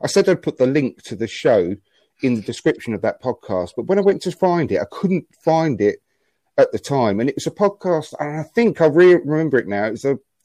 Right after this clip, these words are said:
it might have been the Mondial, Mondial podcast, and, um, it just discusses stories across football. It's not an Arsenal-specific, uh, podcast. And they had an episode which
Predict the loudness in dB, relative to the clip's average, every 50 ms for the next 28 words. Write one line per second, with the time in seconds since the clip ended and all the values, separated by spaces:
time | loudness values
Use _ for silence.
0 | _ -20 -20 _ _ _ _ _ _ -10 -4 0 0 2 2 0 0 0 2 4
1 | 4 4 4 4 2 2 2 4 4 4 2 2 -2 _ _ -4 -2 -2 0 0
2 | 2 2 2 2 2 0 -2 -4 -6 -6 -8 -8 -8 _ -10 -6 -4 -4 -4 -4
3 | -6 -10 -8 -6 -4 -4 -4 0 2 2 4 4 4 2 2 -2 -6 -10 _ _
4 | -10 -4 -2 -4 -4 -4 -6 -6 -2 -2 -2 -2 -4 -6 -8 -8 -2 2 4 4
5 | 4 4 2 2 0 0 -2 -6 -12 -20 _ _ _ _ _ _ _ _ _ -18
6 | -8 -6 -6 -6 -6 -2 -2 -2 -2 -2 -4 -8 -8 -8 -10 _ -10 -8 -4 -4
7 | -2 -2 0 0 0 0 -2 -4 -8 -10 -10 -12 -12 -12 -8 -6 -6 -6 -8 -10
8 | -14 _ _ -6 -4 -4 -4 -4 -6 -8 -8 _ -10 -12 -12 -12 -14 _ -20 -20
9 | -20 -20 -20 -20 -8 _ 0 2 4 6 6 6 6 4 4 2 2 2 0 0
10 | 2 2 2 2 2 -2 -6 -6 -6 -6 -6 -6 -10 -18